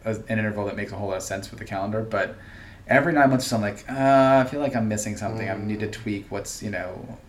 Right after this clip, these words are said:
Speaker 1: where am I going off the rails?" And
Speaker 2: Yep.
Speaker 1: assessing. Uh, you guys are going on vacation soon. How does, how do y'all do with vacations? Same deal? Is it, do y'all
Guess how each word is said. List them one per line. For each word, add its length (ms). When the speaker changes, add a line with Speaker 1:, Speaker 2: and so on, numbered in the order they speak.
Speaker 1:
where 200
am 120
I 160
going 160
off 120
the 80
rails?" 380
And 80
Speaker 2:
Yep. 140
Speaker 1:
assessing. 560
Uh, 180
you 120
guys 160
are 40
going 120
on 60
vacation 500
soon. 340
How 160
does, 180
how 120
do 60
y'all 100
do 100
with 120
vacations? 840
Same 300
deal? 320
Is 140
it, 280
do 80
y'all 200